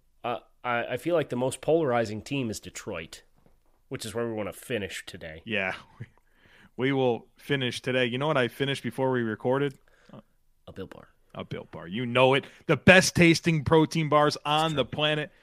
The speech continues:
Speaker 2: They're healthy and they're delicious. They're delicious because they're covered in one hundred percent real chocolate, and they come in insanely good flavors like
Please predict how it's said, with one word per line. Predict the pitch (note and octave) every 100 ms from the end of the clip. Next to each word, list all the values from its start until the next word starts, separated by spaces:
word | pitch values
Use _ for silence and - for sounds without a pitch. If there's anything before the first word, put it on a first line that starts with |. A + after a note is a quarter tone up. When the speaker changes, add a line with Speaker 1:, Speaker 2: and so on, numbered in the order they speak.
| _ -
Speaker 2:
They're | B2+
healthy | G3 B3 A#3 G#3+ G#3
and | F#3 G#3+
they're | F#3
delicious. | D#3+ F#3 - C#3+ -
They're | D3
delicious | C3+ D#3 F3 C#3
because | C3+ C#3 B2
they're | A#2+
covered | C#3 C3 B2+
in |
one | A#2+
hundred | B2 D3
percent | C3+ - A#2
real | A#2 A2
chocolate, | C3+ C#3 C3+ A#2
and |
they | A2
come | - C#3
in | A#2+ F#2+ _ _ _
insanely | C#3+ - G3+ B3+ F#3+
good | E3 D3
flavors | D#3 E3 D#3+ D#3+ B2
like | A2+ C#3 C#3+ C#3